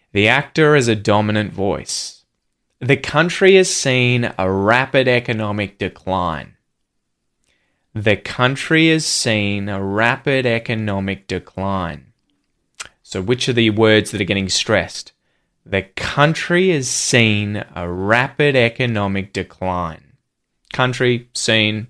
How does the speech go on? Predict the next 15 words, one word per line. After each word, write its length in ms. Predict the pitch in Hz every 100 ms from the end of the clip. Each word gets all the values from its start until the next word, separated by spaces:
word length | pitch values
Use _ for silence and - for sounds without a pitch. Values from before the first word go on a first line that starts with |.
| -
rapid 480 | 113 117 113 120 107
economic 560 | 107 104 107 95 92 80
decline. 560 | 95 - 87 71 - _ _ _ _ _ _ _ _ -
We're 160 | 123
also 340 | 156 190 - 156
doing 260 | 131 135
some 260 | 127 123 113
linking 340 | 147 170 151
here. 260 | 123 92 80 -
H 260 | 131 143
deletion 560 | - 135 131 131 - 117
with 160 | 101 92
has 720 | - 127 135 180 190 - - -
after 300 | 104 - 104
country, 580 | - 120 127 175 202